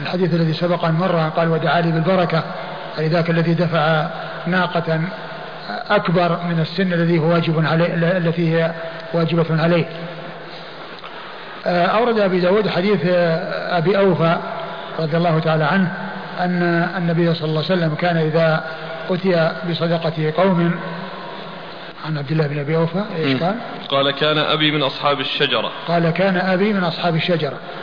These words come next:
Speaker 1: قال: "كان أبي من أصحاب الشجرة"، يعني عبد الله بن أبي أوفى وأبوه أبو أوفى هم من أصحاب الشجرة،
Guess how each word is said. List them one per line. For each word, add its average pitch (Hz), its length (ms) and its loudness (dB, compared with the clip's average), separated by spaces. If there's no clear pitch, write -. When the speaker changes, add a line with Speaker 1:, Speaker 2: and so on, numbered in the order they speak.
Speaker 1:
قال: 170 220 2
"كان 185 260 2
أبي 190 320 2
من 202 120 2
أصحاب 170 280 0
الشجرة"، 156 400 0
يعني 156 300 -2
عبد 165 320 0
الله 190 180 2
بن 180 100 0
أبي 175 180 0
أوفى 170 220 2
وأبوه 185 600 2
أبو 190 160 0
أوفى 220 280 2
هم 240 140 2
من 214 80 2
أصحاب 190 260 0
الشجرة، 156 380 -2